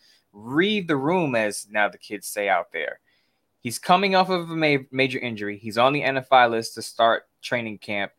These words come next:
He's their top draft pick. Chandler Jones is still on the roster.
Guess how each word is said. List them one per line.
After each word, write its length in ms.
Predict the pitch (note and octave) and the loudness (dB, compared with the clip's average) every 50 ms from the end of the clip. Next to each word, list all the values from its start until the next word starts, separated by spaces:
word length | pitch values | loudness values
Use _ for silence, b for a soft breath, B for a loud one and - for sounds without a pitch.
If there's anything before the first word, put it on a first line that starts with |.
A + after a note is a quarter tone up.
| _ _ _ | _ _ _
He's 200 | - A#2 A2+ G#2+ | -10 -10 -8 -4
their 180 | G#2 G#3+ G#3+ G2+ | -2 -2 -2 -2
top 400 | - - - B2+ C3 - - - _ _ | -2 2 4 4 4 4 2 -4 _ _
draft 440 | _ G#2+ A2 A#2+ A#2+ A#2+ A#2 A2+ - _ | _ -2 2 4 4 4 4 2 -2 _
pick. 300 | - D#2 - - _ _ _ _ _ _ _ _ _ _ _ _ _ | -12 -12 -12 -12 _ _ _ _ _ _ _ _ _ _ _ _ _
Chandler 260 | - - B2+ B2+ B2+ | 0 2 2 2 2
Jones 260 | A#2+ B2 B2+ B2+ B2 | 2 0 -2 -2 -2
is 100 | A2 - | -4 -8
still 280 | - - - B2+ B2 B2 | -8 -2 0 0 0 2
on 80 | B2+ | 0
the 80 | B2+ B2 | -2 2
roster. 580 | A#2+ B2 A#2+ A#2+ A#2 - - - - - - | 4 6 6 6 4 2 -4 -12 -16 -18 -18